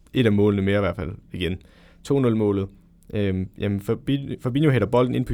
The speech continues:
Hughes i Watfords højre side omkring midterlinjen. Hughes er nu omgivet af Liverpool-spillere af Fabinho og Wijnaldum, men ude ved sidelinjen, men der er ikke nogen,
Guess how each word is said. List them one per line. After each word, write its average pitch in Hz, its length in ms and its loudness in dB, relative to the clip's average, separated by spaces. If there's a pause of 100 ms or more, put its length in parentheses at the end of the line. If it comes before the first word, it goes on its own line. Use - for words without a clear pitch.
Hughes 123 300 -2
i 110 140 -2
Watfords 101 360 0
højre 113 220 2
side 113 220 -4
omkring 101 280 -4
midterlinjen. 113 520 -2 (460)
Hughes 156 220 2
er 117 40 -2
nu 123 120 2
omgivet 143 540 0 (220)
af 113 100 -2
Liverpool-spillere 113 580 2
af 95 60 -2
Fabinho 120 500 -2
og 98 200 -2
Wijnaldum, 110 380 0
men 107 140 -4 (120)
ude 127 140 -2
ved 120 60 -4
sidelinjen, 135 300 -2
men - 80 -4
der - 40 0
er - 20 4
ikke 190 120 0
nogen, 170 60 0